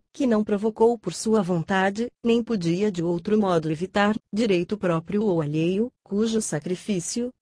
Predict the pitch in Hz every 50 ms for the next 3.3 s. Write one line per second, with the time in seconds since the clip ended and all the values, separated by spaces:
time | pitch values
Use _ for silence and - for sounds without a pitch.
0 | - 202 202 208 214 - - 254 233 - - 208 175 165 - - 226 233 240 220
1 | - - 240 240 - - - _ _ _ 254 262 277 269 247 226 214 220 208 170
2 | 180 170 185 196 190 170 165 165 165 190 208 220 220 220 240 240 226 190 170 175
3 | 160 151 - - 143 143